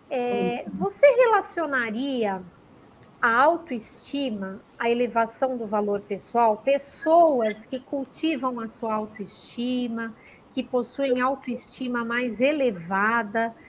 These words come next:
Speaker 1: elas conseguem passar por, pro outro essa, é, é, es-, esses valores, né? Esse patamar, assim, como se elas tivessem, ah, realmente firmes, autoconfiantes.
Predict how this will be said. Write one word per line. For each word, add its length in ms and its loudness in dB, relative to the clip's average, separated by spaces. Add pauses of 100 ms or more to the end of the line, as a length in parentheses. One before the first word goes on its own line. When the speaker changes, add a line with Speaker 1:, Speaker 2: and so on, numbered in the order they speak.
(280)
Speaker 1:
elas 300 0
conseguem 1120 0 (320)
passar 680 2
por, 200 -4 (160)
pro 160 2
outro 720 8 (360)
essa, 1160 0 (240)
é, 80 -14 (100)
é, 220 -14
es-, 220 -14
esses 340 -6
valores, 760 2
né? 280 0
Esse 320 -10
patamar, 640 -2
assim, 240 -8
como 280 -10
se 160 -10
elas 460 -6
tivessem, 800 -4 (420)
ah, 520 0
realmente 760 -2 (220)
firmes, 500 0
autoconfiantes. 1300 -2